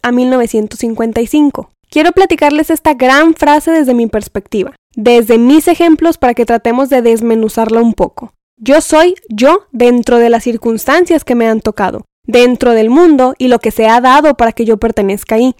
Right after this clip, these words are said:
Por eso la nación en la que nacemos, la religión, la sociedad, los dogmas, el punto geográfico, con cierto clima, con cierta flora, cierta fauna,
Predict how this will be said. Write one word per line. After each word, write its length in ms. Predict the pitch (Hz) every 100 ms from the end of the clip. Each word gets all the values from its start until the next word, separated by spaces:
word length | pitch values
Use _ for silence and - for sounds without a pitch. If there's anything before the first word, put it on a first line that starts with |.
| _ _
Por 160 | 247 233
eso 140 | 269
la 140 | 294
nación 420 | 277 214 - 254 311
en 80 |
la 100 | 311
que 120 | 233 208
nacemos, 540 | 220 320 302 - - - -
la 100 | 220
religión, 640 | 220 208 208 - 269 277
la 80 | 247
sociedad, 580 | 220 220 226 226 240 254 -
los 300 | 233 220 208
dogmas, 560 | 262 254 254 254 - -
el 120 | 240
punto 300 | 254 233 220
geográfico, 640 | 220 214 240 247 240 247
con 180 | 226 247
cierto 380 | 233 233 208 190
clima, 400 | 285 320 330 311
con 200 | 277 262
cierta 340 | 247 214 -
flora, 400 | - 254 277 262
cierta 400 | - 233 214 220
fauna, 420 | - 262 262 262